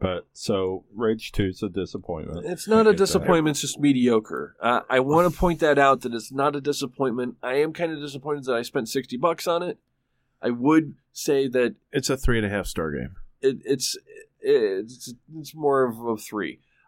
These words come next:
Speaker 2: Um,
Speaker 3: I go to three and a half. Uh, there's some parts that I like, but there's some parts I was like, "Meh."
Speaker 2: it, it's,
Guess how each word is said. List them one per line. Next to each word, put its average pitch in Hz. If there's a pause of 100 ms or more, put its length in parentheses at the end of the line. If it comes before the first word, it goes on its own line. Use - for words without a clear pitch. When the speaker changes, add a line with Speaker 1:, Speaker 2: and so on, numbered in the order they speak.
Speaker 2:
Um, 117 (100)
Speaker 3:
I 196
go 110
to 95
three -
and 78
a 78
half. 76
Uh, 120
there's 113
some 98
parts 82
that 87
I 78
like, 76
but 90
there's 92
some 90
parts 87
I -
was 82
like, 80 (100)
"Meh." 151 (260)
Speaker 2:
it, 196
it's, -